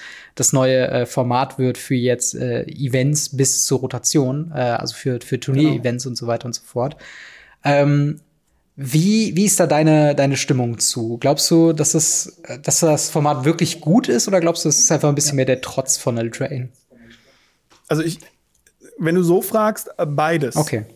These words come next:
Speaker 2: Ich würde einfach mit Ja antworten.
Speaker 1: <laughs> Ja.
Speaker 2: Ähm, aber ich hab's auch ein bisschen gespielt und ich muss sagen, es ist großartig.
Speaker 1: Mhm.
Speaker 2: Das ist dieser Moment, wo du denkst, so, okay, spielst du die? Ja, okay, dann Stomp.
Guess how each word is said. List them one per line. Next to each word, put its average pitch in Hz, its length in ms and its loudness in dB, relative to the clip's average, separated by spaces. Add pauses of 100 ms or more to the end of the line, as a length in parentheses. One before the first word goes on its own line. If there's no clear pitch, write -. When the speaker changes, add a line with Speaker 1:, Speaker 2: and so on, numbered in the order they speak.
(120)
Speaker 2:
Ich 135 140 -12
würde 170 120 -2
einfach 170 160 -2
mit 143 140 -4
Ja 143 240 -2
antworten. 131 600 -8
Speaker 1:
<laughs> 120 140 -4
Ja. 196 100 0 (240)
Speaker 2:
Ähm, 147 320 -2 (320)
aber 156 220 0
ich 156 140 -8
hab's 180 160 -6
auch 202 60 0
ein 175 60 0
bisschen 180 220 -4
gespielt 185 600 -6
und 175 120 -8
ich 156 60 -4
muss 170 180 -6
sagen, 170 480 -6 (300)
es - 380 -12 (140)
ist - 360 -6 (240)
großartig. 143 680 -6
Speaker 1:
Mhm. 151 220 -6 (560)
Speaker 2:
Das 156 120 0
ist 196 200 -6
dieser 196 180 -2
Moment, 202 320 -4
wo 202 80 2
du 196 180 4
denkst, 202 260 -2
so, 190 120 -4
okay, 180 300 -2
spielst 180 340 -4
du 170 60 -4
die? 185 180 -4
Ja, 175 180 0
okay, 165 200 -4
dann 156 160 -2
Stomp. 180 560 -4